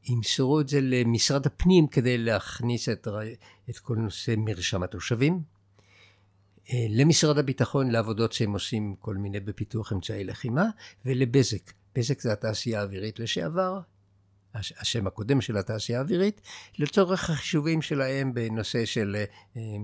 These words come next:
תחזוקת מטוסים. וכיוון שהמחשב, אם כן, ישרת כל כך הרבה משרדי ממשלה, יכול משרד האוצר,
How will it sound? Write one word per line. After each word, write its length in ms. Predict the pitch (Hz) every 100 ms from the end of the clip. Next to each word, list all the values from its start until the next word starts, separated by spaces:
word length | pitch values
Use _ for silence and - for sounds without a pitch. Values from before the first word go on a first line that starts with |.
| 104 -
תחזוקת 480 | 104 - 104 110 -
מטוסים. 560 | 107 104 - 185 214 214 _ _ - - - _ _ _ _ _ _ _ _ _ 139 117 107 110
וכיוון 760 | 117 117 113 - 117 95 110 131
שהמחשב, 520 | - 117 101 - 123 104
אם 80 | 90 90
כן, 220 | 110 98
ישרת 420 | 87 - 107 110
כל 220 | - 110 101
כך 320 | 147 175 -
הרבה 280 | 95 92 123
משרדי 440 | 123 - 98 107
ממשלה, 540 | 151 180 - 208 220 208 - - - _ _ _ _ _ _
יכול 360 | 180 151 - 214
משרד 400 | 202 - 165 160
האוצר, 760 | 151 139 - 160 147 151 151